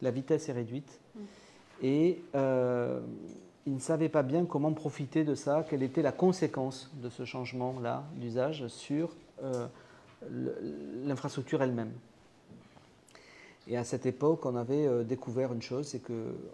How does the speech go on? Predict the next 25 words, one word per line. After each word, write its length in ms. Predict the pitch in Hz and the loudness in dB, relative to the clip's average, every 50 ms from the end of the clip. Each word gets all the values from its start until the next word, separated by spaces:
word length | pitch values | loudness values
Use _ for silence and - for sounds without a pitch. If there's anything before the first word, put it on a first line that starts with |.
| - - - - - - - - - 120 | -16 -18 -18 -18 -18 -18 -18 -14 -8 -6
la 140 | 117 120 | -4 -4
ville 260 | 117 110 131 160 165 151 | -2 0 0 0 2 2
de 100 | 147 143 | 2 0
Tours 360 | 143 147 - 147 147 139 131 | 0 -2 -4 -2 -2 -2 -4
disposait 480 | 113 120 127 - - 143 131 120 143 | -6 -6 -10 -6 -4 -2 -2 0 -2
du 140 | 139 123 120 | -2 -2 -4
cadastre 420 | - - 127 123 131 135 135 - 127 | -2 0 0 2 2 0 -2 -4 -6
et 40 | |
du 140 | 113 110 120 | -4 -2 -2
S 200 | 127 120 - - | -2 -2 -4 -8
I 80 | 123 117 | -8 -6
G 220 | 104 120 127 127 | -4 -2 -4 -2
de 100 | 123 123 | -2 -4
part 160 | 98 - 123 - - | -6 -8 -10 -6 -4
et 60 | 117 | -2
d'autre, 280 | 107 120 143 156 - - 120 | 0 0 0 -2 -6 -12 -18
Tours 160 | - - - | -18 -18 -14
Saint-Pierre-des-Corps, 600 | - 127 117 - 127 120 117 113 - - 127 143 - - | -12 -12 -10 -8 -8 -6 -6 -6 -6 -6 -8 -8 -8 -8
qui 80 | - 131 | -6 -6
avait 120 | 117 123 | -4 -2
une 100 | 123 123 | -2 -2
emprise 280 | 139 131 - 139 123 117 | -2 -2 -2 -2 -2 0
blanche 440 | 117 131 139 147 151 143 - - - | 2 2 2 2 2 -2 -6 -10 -12
sur 160 | - - 135 127 | -10 -6 -6 -4
l'autoroute, 480 | 127 117 - 127 113 135 156 - - | -4 -4 -6 -6 -6 -6 -8 -10 -14